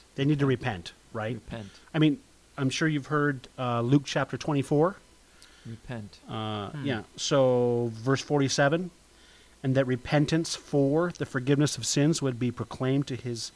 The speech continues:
Speaker 1: in his name to all the nations, beginning in Jerusalem."
Speaker 2: So I, I can get behind that. You
Speaker 1: You
Speaker 2: know,
Speaker 1: can
Speaker 2: okay,
Speaker 1: behind
Speaker 2: you have to, you have to believe in Jesus. You have to, uh, you have to confess Christ as Lord. Okay, good enough. And you have to be sorry.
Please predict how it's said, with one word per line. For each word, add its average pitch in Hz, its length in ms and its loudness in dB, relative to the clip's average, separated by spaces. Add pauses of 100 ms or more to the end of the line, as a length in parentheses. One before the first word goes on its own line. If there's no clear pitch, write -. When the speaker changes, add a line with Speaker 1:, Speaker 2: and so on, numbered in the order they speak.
(420)
Speaker 1:
in 151 140 6
his 147 240 4
name 135 280 2
to 143 120 -2
all 131 300 2
the 139 80 2
nations, 135 420 0
beginning 127 420 -2
in 123 80 0
Jerusalem." 127 600 -6 (760)
Speaker 2:
So 190 240 0
I, 233 240 0
I 247 100 0
can 247 200 -8
get 202 160 -6
behind 143 400 -6
that. 135 240 -6
You 170 80 -8
Speaker 1:
You 165 60 -4
Speaker 2:
know, 143 80 -2
Speaker 1:
can 151 80 -2
Speaker 2:
okay, 165 120 2
Speaker 1:
behind 156 280 0
Speaker 2:
you 160 140 -6
have 160 120 -6
to, 160 180 -14
you 175 120 -6
have 175 140 -6
to 202 80 -4
believe 196 460 -2
in 190 140 -6
Jesus. 180 480 -4
You 165 120 -2
have 156 260 -2
to, 147 280 -4
uh, 135 60 -4
you 151 180 -4
have 151 200 -2
to 139 160 -8
confess 170 580 -4
Christ 156 500 -4
as 147 160 -6
Lord. 147 380 0 (420)
Okay, 170 380 0
good 175 200 -4
enough. 170 260 -2
And 185 120 -4
you 196 60 -2
have 185 140 -4
to 185 80 -10
be 175 180 -6
sorry. 123 560 -2